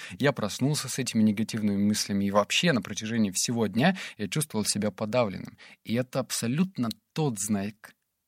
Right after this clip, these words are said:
э, я сказал, как, как не русский, это <laughs> абсолютно тот знак, который нужен для того, чтобы внести корректировки. Ага, значит, споры, значит, выяснение отношений не нужны. Если человек имеет точку зрения насчёт тебя, пусть он с ней живёт.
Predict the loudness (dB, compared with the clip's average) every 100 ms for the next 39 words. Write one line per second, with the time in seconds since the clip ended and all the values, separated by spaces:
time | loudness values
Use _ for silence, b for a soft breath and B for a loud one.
0 | _ _ _ -14 -12 -6 -8 -6 -10 -8
1 | -10 -12 -14 -8 -8 -6 -6 -4 0 0
2 | 2 0 2 0 0 2 6 6 4 0
3 | -8 B B B -4 -2 0 0 -2 b
4 | 2 2 4 2 0 0 0 0 -2 -4
5 | 0 0 0 -4 -4 -4 -4 0 0 -2
6 | -14 -2 0 4 6 4 2 -4 -2 -4
7 | -4 -4 -2 0 0 -2 -2 -4 -6 -4
8 | 0 0 0 -2 0 4 4 2 B -2
9 | 0 2 -2 -2 -4 -6 -14 B B B
10 | 0 0 -2 2 4 2 2 2 2 2
11 | -4 -4 -6 0 2 2 2 0 -2 -4
12 | 2 4 4 2 -2 -2 -4 -6 -4 -2
13 | -4 -6